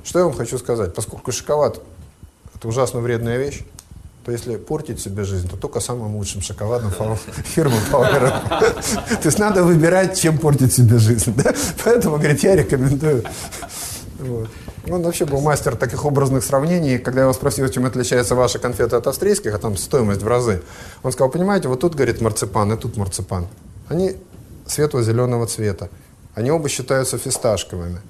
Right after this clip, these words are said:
Но, говорит, мы фисташковый марципан делаем из фисташек, которые растут в Брешии. Эти фисташки были выбраны как самые лучшие и дающие оптимальную гамму вкуса, которые выбрали наши дегустаторы-кондитеры».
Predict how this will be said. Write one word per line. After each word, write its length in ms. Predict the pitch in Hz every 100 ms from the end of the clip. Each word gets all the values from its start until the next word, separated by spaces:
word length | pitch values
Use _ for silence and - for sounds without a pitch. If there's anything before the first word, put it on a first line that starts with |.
| - - - -
Но, 80 |
говорит, 300 | 117 131 135
мы 340 | 165 170 135 - -
фисташковый 580 | - 117 139 - 120
марципан 480 | 120 120 - 185 180
делаем 300 | 127 165 156
из 80 | 135
фисташек, 520 | 156 - 131 104 82 - - -
которые 340 | - 180 180
растут 300 | 147 135 156
в 100 | 131
Брешии. 560 | 120 123 104 - 85 85 - - -
Эти 160 | 123
фисташки 440 | 143 156 - 202 165
были 200 | 139 131
выбраны 400 | 139 143 120 113
как 160 | 113 -
самые 320 | 175 170 143
лучшие 440 | 151 - 143 117
и 20 |
дающие 420 | 107 120 139 - 110
оптимальную 500 | - 123 120 113 113
гамму 220 | 120 123
вкуса, 320 | - 190 -
которые 320 | 113 104 120
выбрали 320 | 147 165 131
наши 260 | 113 139 131
дегустаторы-кондитеры». 1120 | 120 107 - 135 135 127 135 127 95 90 101